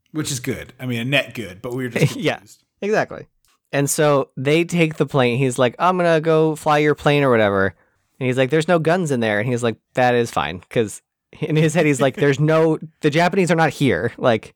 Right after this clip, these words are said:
Speaker 1: Yeah,
Speaker 2: I'll be
Speaker 1: yeah.
Speaker 2: fine."
Speaker 1: Yeah, yeah, yeah.
Speaker 2: And then, um, I did like this bit 'cause he gets in there to the cockpit and he, like, flip, flips all the switches or whatever. And he realizes there's no radio. And so he, like,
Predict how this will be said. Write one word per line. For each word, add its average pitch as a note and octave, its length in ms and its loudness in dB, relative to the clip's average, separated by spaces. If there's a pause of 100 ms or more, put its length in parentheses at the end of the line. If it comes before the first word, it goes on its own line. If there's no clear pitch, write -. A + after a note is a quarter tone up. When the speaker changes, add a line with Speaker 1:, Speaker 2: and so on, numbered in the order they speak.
(200)
Speaker 1:
Yeah, D3+ 180 -2
Speaker 2:
I'll D3+ 80 2
be E3 80 2
Speaker 1:
yeah. D#3 60 0
Speaker 2:
fine." G2 500 0 (440)
Speaker 1:
Yeah, D3+ 260 0
yeah, A#2+ 120 -6
yeah. A2 180 -8 (180)
Speaker 2:
And C3 420 2
then, C#3 360 0
um, G#2+ 480 -2 (520)
I C#3+ 140 2
did D#3+ 340 0
like F3 240 0
this A#2+ 220 2
bit D#3+ 400 0
'cause C3 160 2
he C#3+ 120 2
gets C#3+ 220 0
in C#3 140 2
there C3 180 2
to B2+ 80 -2
the B2 60 4
cockpit A#2+ 360 0
and A#2 60 0
he, A#2 60 0
like, A2+ 160 -2
flip, - 360 -4
flips - 280 -2
all C3 100 4
the B2 80 2
switches A#2 460 0
or A2 60 2
whatever. G#2 400 2
And A2+ 120 -2
he C3+ 80 2
realizes C3+ 440 2
there's B2+ 200 2
no B2 120 2
radio. B2 580 2
And C3 120 -4
so C3 120 2
he, C3+ 80 2
like, B2 180 0